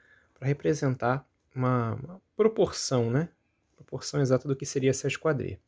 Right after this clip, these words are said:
Então, vamos agora ao processo, eu vou colar pra vocês verem. Ah, só ressaltando pra vocês,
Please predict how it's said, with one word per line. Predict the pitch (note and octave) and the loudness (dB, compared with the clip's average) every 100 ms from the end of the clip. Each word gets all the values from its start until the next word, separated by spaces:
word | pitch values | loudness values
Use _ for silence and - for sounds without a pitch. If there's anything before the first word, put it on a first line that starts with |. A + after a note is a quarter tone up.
| _ _ _ _ _ _ | _ _ _ _ _ _
Então, | - B2 | -8 0
vamos | C3+ C#3 | 4 4
agora | B2+ B2+ C#3 | 6 6 6
ao | |
processo, | - A#2+ - C#3 C#3+ - | 2 -4 -2 0 0 -2
eu | C3+ | -4
vou | |
colar | C3 C3+ A2+ A#2+ | -4 -2 -2 -2
pra | - | -6
vocês | C3 B2+ C#3+ A#2 | -8 -6 -4 -4
verem. | E2+ F#2+ _ _ _ _ _ _ _ _ - _ | -4 -6 _ _ _ _ _ _ _ _ -20 _
Ah, | E3+ F#3 - | -6 -6 -10
só | - D#3+ F3 | -2 2 2
ressaltando | E3+ E3 D#3 C#3+ C#3 B2+ | 2 0 -2 0 0 0
pra | A#2 | 0
vocês, | A2+ G#2 - E3+ C#3 - | 2 0 4 4 4 0